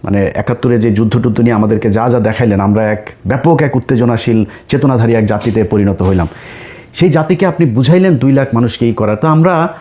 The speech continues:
প্রথমে গেলাম মন্ত্রণালয়ে একটু খোঁজ নিতে, যে মন্ত্রণালয়ে তো নিশ্চয়ই সেই দুই লাখে না থাকে, এক লাখে তো থাকবে না, পঞ্চাশ হাজার,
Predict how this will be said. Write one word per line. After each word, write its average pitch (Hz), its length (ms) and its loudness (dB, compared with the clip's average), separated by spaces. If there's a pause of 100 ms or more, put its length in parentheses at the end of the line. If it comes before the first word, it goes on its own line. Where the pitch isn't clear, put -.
(280)
প্রথমে 180 280 2
গেলাম 156 200 2
মন্ত্রণালয়ে 147 560 2
একটু 117 160 -2
খোঁজ 104 260 -2
নিতে, - 200 -2 (960)
যে 104 60 -2
মন্ত্রণালয়ে 123 460 2
তো 117 100 0
নিশ্চয়ই 117 380 0
সেই 117 140 -2
দুই 113 160 2
লাখে 131 220 0
না 208 100 2
থাকে, 208 180 2
এক 104 280 0
লাখে 185 220 0
তো - 120 0
থাকবে 131 240 0
না, - 80 2
পঞ্চাশ 196 340 2
হাজার, 202 240 2